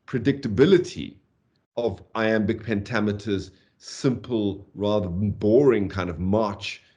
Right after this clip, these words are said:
through the syllables of the poem, to-dum, to-dum, to-dum, to-dum. This, one might argue, in a way repopulates the bare branches of the trees,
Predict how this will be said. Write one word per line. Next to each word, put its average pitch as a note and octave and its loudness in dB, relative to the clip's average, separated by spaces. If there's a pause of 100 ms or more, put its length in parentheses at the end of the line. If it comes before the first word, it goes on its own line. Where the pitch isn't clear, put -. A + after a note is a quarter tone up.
(100)
through A2 -4
the F#2 -4
syllables F#2+ 0
of E2+ -6
the D2+ -10
poem, E2 -2
to-dum, F2+ 0
to-dum, E2 -2
to-dum, D#2+ -2
to-dum. D#2 -2 (1000)
This, D3+ 4 (460)
one A#2+ 4
might A2 2
argue, G2 0 (300)
in C3+ 2
a B2+ 6
way C#3 6
repopulates G#2 -4 (500)
the G#2+ -4
bare A2+ 4
branches G2+ -2
of E2 -6
the F2 -8
trees, D2 -10